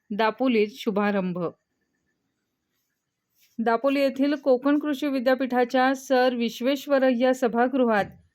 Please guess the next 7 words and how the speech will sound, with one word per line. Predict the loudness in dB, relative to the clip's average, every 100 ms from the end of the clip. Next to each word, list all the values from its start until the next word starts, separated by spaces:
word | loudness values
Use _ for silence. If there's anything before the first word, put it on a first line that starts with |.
| -20 -20 -20 _ 0
रत्नागिरी | 2 2 0 0 0
जिल्ह्याचे | 0 0 2 2 0
पालकमंत्री | 0 2 2 0 -2 -2 -4
उदय | 0 0
सामंत | 2 0 0 -2 0
यांच्या | 0 0 0
हस्ते | -2 0 0